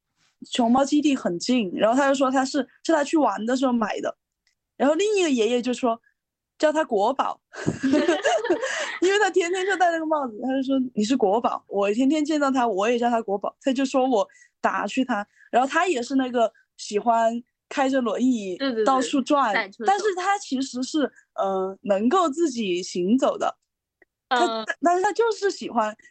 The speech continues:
Speaker 1: 开着轮椅围着那个院子转来转去的。
Speaker 2: <laughs> 就是我们的懒人老了版，<laughs> 就是偷懒老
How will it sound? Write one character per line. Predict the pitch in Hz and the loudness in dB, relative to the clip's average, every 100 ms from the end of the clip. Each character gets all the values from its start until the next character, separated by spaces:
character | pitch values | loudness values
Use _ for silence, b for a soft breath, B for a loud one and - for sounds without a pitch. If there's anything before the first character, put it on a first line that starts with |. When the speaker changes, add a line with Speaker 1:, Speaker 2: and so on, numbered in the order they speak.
| b | b
Speaker 1:
开 | 269 254 | 0 2
着 | 269 | 0
轮 | 202 214 | 0 0
椅 | 240 202 | 0 0
围 | 196 202 | 0 0
着 | 240 | 0
那 | 240 | 0
个 | 226 202 - b | 0 0 -2 b
院 | 240 262 247 | 0 2 2
子 | 214 | 0
转 | - 285 254 | -2 0 0
来 | 202 | 0
转 | 220 226 | 0 -2
去 | 220 226 | -2 -2
的。 | 226 - _ - | -2 -6 _ -18
Speaker 2:
<laughs> | - - 277 320 - | -16 -6 -6 -6 -4
就 | 277 | -2
是 | 294 | 2
我 | 254 | 2
们 | 196 196 | 2 0
的 | 214 220 | 0 2
懒 | 208 202 170 170 | 2 2 0 -2
人 | 185 180 202 226 | 0 0 0 2
老 | 190 165 | 2 2
了 | 175 | 0
版， | 208 175 | 0 0
<laughs> | 247 | 0
就 | |
是 | 233 | 0
偷 | |
懒 | 330 311 302 320 285 - - 339 320 311 330 349 339 254 | 2 2 0 -2 -2 -4 -6 -8 -14 -10 -4 -2 -2 -2
老 | 254 | -4